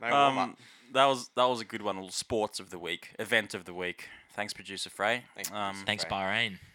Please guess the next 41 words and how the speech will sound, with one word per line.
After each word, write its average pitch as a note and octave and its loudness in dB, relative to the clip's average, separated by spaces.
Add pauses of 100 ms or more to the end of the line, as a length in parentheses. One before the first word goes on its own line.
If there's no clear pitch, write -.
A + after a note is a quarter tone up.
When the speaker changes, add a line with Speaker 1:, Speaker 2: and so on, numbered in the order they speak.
Speaker 1:
Thanks, - -10
Bahrain. E2+ -6 (640)
Speaker 2:
Don't A#2 -12
know G#2+ -8
how G2 -10
much F#2+ -12
I F#2+ -14
get F#2+ -10
around F#2+ -8
it, G#2+ -10
but G2 -12 (300)
<laughs> - -16
anyway. A#2 -12
Speaker 1:
Not F2+ -6
a F#2 -10
fan. F#2+ -8 (560)
Speaker 2:
Oh, B3+ -8
that's C4+ -8
interesting. D#3 -6
Speaker 1:
You're F3+ 2
a - 0
former B2 -4
child F2+ 2
athlete, F2 -6
so F2+ -14
you E2+ -14
probably F2+ -12
sympathise D#2+ -10
with E2 -18
them. E2+ -16
Speaker 2:
<laughs> - -8 (160)
No, F#3+ -8 (300)
I'm D3+ -20
not. D3+ -20 (560)
Speaker 1:
You - 0
are. G#2+ -6 (140)
Speaker 2:
<laughs> - -18
Wasn't D#3 -8
doing A2+ 0
much G#2+ -4
at G2 -10